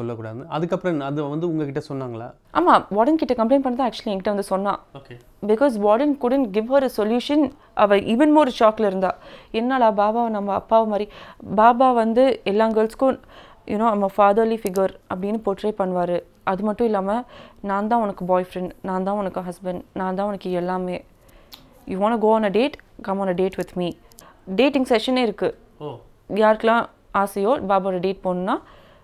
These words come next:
Speaker 2: பாபா லவுஞ்சுக்கு போவாங்க.
Speaker 1: டேட்டிங் செஷன்னா எப்படி? அது யாருன்னா சொல்லுவாங்களா? என்ன, எப்படி? புரியல.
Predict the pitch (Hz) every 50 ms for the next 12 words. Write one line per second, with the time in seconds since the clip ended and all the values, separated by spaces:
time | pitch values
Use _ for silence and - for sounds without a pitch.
0 | _ - _ - 214 202 214 202 202 196 196 220 196 - - - - 180 175 175
1 | 170 165 - - - - 151 165 185 190 202 185 175 185 175 175 - 190 180 190
2 | 226 233 185 170 175 160 143 139 143 139 139 139 156 160 156 - 156 156 160 156
3 | 147 139 139 139 151 170 170 - 143 143 143 151 151 143 135 139 156 165 147 139
4 | 127 117 117 117 117 120 - _ 135 127 123 117